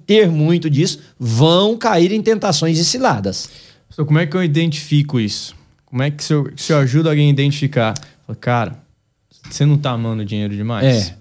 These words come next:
Speaker 1: É, é. Mateus, não é difícil.
Speaker 2: Ok.
Speaker 1: A pessoa que ama o dinheiro, ela tem muita dificuldade de ajudar qualquer pessoa. Tô
Speaker 2: Hum.
Speaker 1: falando com dinheiro.
Speaker 2: Ok.
Speaker 1: Estender a mão, tirar e falar: "Tá aqui."
Speaker 2: Uhum.
Speaker 1: A pessoa que ama muito o dinheiro, se ele é membro de uma igreja, se ele é um cristão,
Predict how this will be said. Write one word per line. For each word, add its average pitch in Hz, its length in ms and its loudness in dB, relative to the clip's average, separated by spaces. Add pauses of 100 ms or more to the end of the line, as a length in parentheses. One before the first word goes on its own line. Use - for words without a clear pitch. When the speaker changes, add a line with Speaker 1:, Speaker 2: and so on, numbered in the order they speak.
(160)
Speaker 1:
É, 117 80 -4
é. 110 140 -4 (300)
Mateus, 185 360 4
não 247 240 4
é 240 100 6
difícil. 160 680 -2
Speaker 2:
Ok. - 160 -4 (300)
Speaker 1:
A 175 100 0
pessoa 220 480 2
que 196 200 -2
ama 190 220 2
o 170 80 4
dinheiro, 147 400 4
ela 185 120 2
tem 180 160 0
muita 190 240 2
dificuldade 156 580 2
de 165 40 4
ajudar 147 340 2
qualquer 147 300 0
pessoa. 107 600 -4 (460)
Tô 147 60 2
Speaker 2:
Hum. 143 40 4
Speaker 1:
falando 143 320 2
com 170 120 2
dinheiro. 131 480 2 (120)
Speaker 2:
Ok. 101 180 -6 (100)
Speaker 1:
Estender 135 400 2
a 139 60 4
mão, 147 340 2
tirar 143 440 2
e - 40 -8
falar: 131 160 -2
"Tá - 160 -2
aqui." 104 440 -6
Speaker 2:
Uhum. 123 320 -2 (300)
Speaker 1:
A 175 80 2
pessoa 226 400 2
que 233 120 -4
ama 208 180 0
muito 190 260 0
o 175 60 0
dinheiro, 160 420 4
se 147 180 0
ele 196 120 4
é 196 80 4
membro 175 340 2
de 147 100 4
uma 147 120 4
igreja, 139 500 4
se 143 160 0
ele 156 80 4
é 160 40 2
um 156 100 0
cristão, 151 540 2